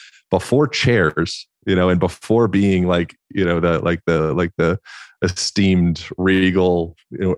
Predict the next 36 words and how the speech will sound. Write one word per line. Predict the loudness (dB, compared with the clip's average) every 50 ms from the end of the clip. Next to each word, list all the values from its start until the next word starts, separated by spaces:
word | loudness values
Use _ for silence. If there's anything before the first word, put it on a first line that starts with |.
| _ -2
emperor | -2 -2 0 0 0 2 2 2 2 2
or |
empress | 2 2 0 2 2 2 2 0 -2 -4 -8 -14 -10 -6
or, | -4 -4 -4 -6 -10 -14 -18 -16 -16 -18 -20 -20 _ _ -2
you | 0
know, | 2 2
like | 2 0 0 0
the | 2 2
original | 2 2 2 2 2 0 0
chairs, | -2 -2 -2 0 2 2 2 2 2 0 0 -4
from | -8 -12 -6 -2 -2
my | 0 0
understanding, | 0 -2 -4 -4 -4 -4 -4 -4 -6 -8
I | -10
think | -12 -12 -10 -6
came | -6 -8 -6
from, | -6 -8 -8 -8 -8 -12 -14 _ _
from | _ -8 -6 -6 -6 -8 -8 -10 -8 -4
Egypt, | -2 -2 -2 -2 -4 -6 -6 _ -20 -20 -20 _ _ -8
you | -4 -2
know, | -2 0
and | 0 -2
is | -2 -2
an | -2 -2
indication | -2 -2 -4 -6 -4 -2 -2 -2 -2 -4 -6 -6
of | -4 -4
like | -4 -4 -4
status, | -6 -8 -6 -4 -2 -2 -2 -4 -6 -10 -10 -10 -10 -10 -12 -10 -6
you | -4 -2
know, | -2 -2
like, | -2 -4 -6 -4
cool, | -2 -2 0 0 0
like, | 0 -2 -2 -2
I'm | -2 0 0 2 0
above | 0 0 0 0 0 0 -2 -4 -4
you | -4 -4 -4 -6 -8 -12